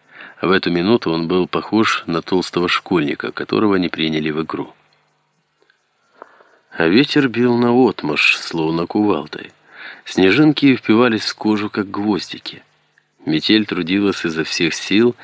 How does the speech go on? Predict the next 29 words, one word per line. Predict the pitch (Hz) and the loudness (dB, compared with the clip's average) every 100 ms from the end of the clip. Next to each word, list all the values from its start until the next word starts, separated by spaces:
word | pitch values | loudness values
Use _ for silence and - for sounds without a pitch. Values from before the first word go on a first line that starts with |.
| - _ | -20 _
наметая | 101 107 101 78 76 | 2 4 2 -2 -4
заносы. | 76 92 90 - - - _ _ _ _ _ _ - - - | -4 -6 -6 -10 -14 -16 _ _ _ _ _ _ -20 -20 -16
Когда | - 82 101 160 | -4 0 2 2
Джек | 139 143 143 | 2 2 0
спустился | - 117 - 131 127 - 113 | 0 -2 2 2 2 0 -2
со | - 107 | -2 -4
ступенек | - 90 - 110 107 98 | -4 -4 2 4 4 0
крыльца, | 151 160 156 - 120 127 | -2 -2 -4 -2 2 2
Фэй | 104 - 95 110 | 0 -2 2 2
и | 92 | 0
Кейт | - 117 104 | 2 2 2
были | 80 85 98 101 - - _ | -2 -2 0 -2 -6 -20 _
уже | - 80 87 | -6 0 0
на | 87 | 0
приличном | - 80 80 90 87 | -2 -2 0 -2 -2
расстоянии | 85 - 95 80 78 87 | -6 -2 -2 0 -2 -4
от | 104 | -4
дома. | 110 80 65 - _ _ _ _ - - - | -4 -4 -8 -16 _ _ _ _ -18 -18 -10
Еще | - 80 - 92 | -2 2 4 4
несколько | 90 87 - 85 85 | 4 2 0 -2 0
шагов, | - 80 78 104 139 143 | 0 0 0 2 2 2
и | |
они | 135 117 | 4 4
скрылись | - - 117 123 117 - - - - - | 2 2 2 4 0 -4 -18 -20 -20 -8
в | - - | -4 -2
фосфорисцирующей | - 98 95 92 90 - 92 98 101 95 - 95 95 | -2 0 2 2 2 0 0 2 2 2 2 2 2
пелене | - 78 73 78 95 107 - _ | 0 -2 0 0 0 -2 -8 _
летящего | - 104 - 71 - 82 90 | -2 -2 0 -4 -4 -4 -4
снега. | - 82 69 - | -6 -8 -8 -12